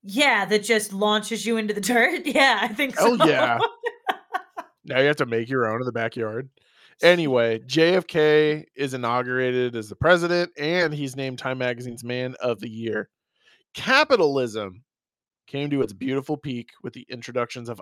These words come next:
Speaker 2: ibuprofen, Lego building sets, Ken Cart-, Ken has a last name? I'm reading this for the first time.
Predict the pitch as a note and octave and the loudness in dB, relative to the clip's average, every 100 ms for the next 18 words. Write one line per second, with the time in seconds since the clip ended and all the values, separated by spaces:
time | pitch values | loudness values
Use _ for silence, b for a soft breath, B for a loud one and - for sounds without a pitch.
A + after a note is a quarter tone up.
0 | - A2+ A#2+ A#2+ - - A#2+ C3 F3+ B3+ | -8 -6 -6 -4 0 2 0 -2 -4 -6
1 | _ _ _ _ - B2+ D#3 F#3+ E3+ C#3+ | _ _ _ _ -6 0 2 2 2 2
2 | E3+ D3+ A2+ - A2+ A2+ - _ _ _ | 0 -2 -8 -6 -4 -6 -12 _ _ _
3 | _ _ _ _ _ _ _ _ _ _ | _ _ _ _ _ _ _ _ _ _
4 | _ _ _ - D#3+ F#3+ F#3+ - D#3+ D#3+ | _ _ _ -6 -4 -4 -6 -2 0 -2
5 | _ _ _ _ _ _ _ - - A#3+ | _ _ _ _ _ _ _ -4 2 4
6 | C4+ D#4 B3 F3 C#3+ D#3+ - D3+ C#3+ C#3 | 6 6 8 8 6 6 4 -2 -4 -2
7 | D#3 G#3+ - F#3+ F#3+ G#3 C#4 A#3+ A#3 B3 | -4 -2 2 2 2 0 -2 -4 -2 0
8 | D#3 - D3+ - C3 A#2+ G2 | 0 0 0 -2 -8 -10 -12